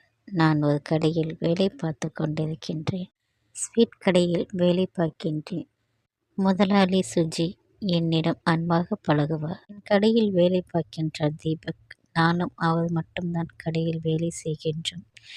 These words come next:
நான் வேலை செய்த சில நாட்களுக்கு பின்புதான் தீபக் கடைக்கு வேலைக்கு வந்து சேர்ந்தார். நல்ல அழகாக இருப்பார். நாங்கள் இரண்டு பேரும் அதிக நேரம் பேசிக் கொண்டிருப்போம்.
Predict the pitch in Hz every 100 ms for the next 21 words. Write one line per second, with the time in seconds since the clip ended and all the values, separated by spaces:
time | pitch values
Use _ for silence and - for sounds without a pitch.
0 | - - _ - 202 202 202 226 247 240
1 | - 185 185 175 - 185 175 175 202 -
2 | 190 - - - 175 175 175 175 165 -
3 | _ _ _ 170 165 175 170 _ - 165
4 | 160 - 165 165 156 156 156 - 151 151
5 | 156 165 - 147 139 143 147 - _ _
6 | _ 208 208 233 226 170 175 180 175 190
7 | 180 151 147 - 160 _ - 160 160 160
8 | 165 160 156 160 160 156 165 160 180 -
9 | 190 165 170 175 175 175 190 170 160 -
10 | - 170 151 151 156 - 175